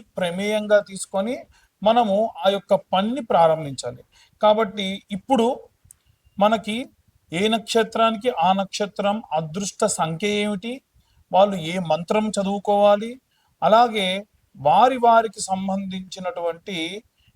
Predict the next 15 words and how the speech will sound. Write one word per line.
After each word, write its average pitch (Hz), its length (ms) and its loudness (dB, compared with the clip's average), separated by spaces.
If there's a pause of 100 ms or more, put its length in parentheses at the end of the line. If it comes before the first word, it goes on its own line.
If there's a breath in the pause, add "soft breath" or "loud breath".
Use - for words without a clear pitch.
(140)
ఈ 185 40 -8
యొక్క 196 220 -2
ఘాతవారం 220 880 2
ఏమిటి, 208 500 -10 (420)
ఆ 185 120 2
ఘాతవారం 220 800 2
నాడు 226 300 0
ఏం 202 280 -10
పనులు 202 220 -4 (100)
చేయాలి, 214 600 0
ఏ 185 80 -8
పనులు 185 460 -6
చేయకూడదు 165 640 -6
అనేటువంటి 170 540 -10
విషయాన్ని 208 540 -2